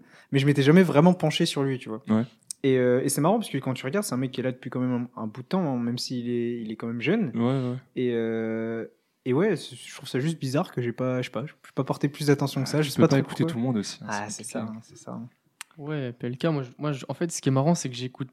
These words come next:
Speaker 3: j'écoute pas P L K, j'ai pas écouté son album, mais pourtant, je le trouve super fort.
Speaker 1: Ouais, c'est la même
Speaker 2: Oui.
Speaker 1: chose. Moi, c'est la même
Speaker 2: Je
Speaker 1: chose
Speaker 2: vois.
Speaker 1: que toi, ouais.
Speaker 3: Mais pas fort, parce que, après, ça spoil un peu ce que je pense de l'album, mais pas fort, parce que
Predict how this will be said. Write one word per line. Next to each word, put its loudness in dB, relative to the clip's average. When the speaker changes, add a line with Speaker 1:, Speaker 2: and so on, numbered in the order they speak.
Speaker 3:
j'écoute -2
pas 4
P 4
L 4
K, 4
j'ai 0
pas 0
écouté -2
son -6
album, 0
mais 2
pourtant, 0
je 0
le -8
trouve -8
super -4
fort. -4
Speaker 1:
Ouais, 12
c'est 6
la 12
même 12
Speaker 2:
Oui. 12
Speaker 1:
chose. 4
Moi, 2
c'est 0
la 2
même 2
Speaker 2:
Je -2
Speaker 1:
chose 2
Speaker 2:
vois. -2
Speaker 1:
que 2
toi, 0
ouais. -2
Speaker 3:
Mais 0
pas 2
fort, 2
parce -6
que, 2
après, 2
ça 0
spoil 10
un 10
peu 4
ce -2
que 0
je -10
pense -6
de -2
l'album, 0
mais 2
pas 0
fort, 0
parce -2
que 0